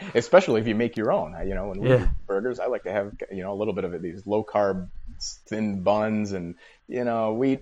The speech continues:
Speaker 1: we, I used to do really lean burgers.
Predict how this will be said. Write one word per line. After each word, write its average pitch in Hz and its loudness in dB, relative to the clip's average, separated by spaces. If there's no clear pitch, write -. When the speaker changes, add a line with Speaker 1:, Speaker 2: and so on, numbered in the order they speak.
Speaker 1:
we, 156 4
I 135 8
used 131 4
to 139 -4
do 113 0
really 104 2
lean 104 -2
burgers. 147 0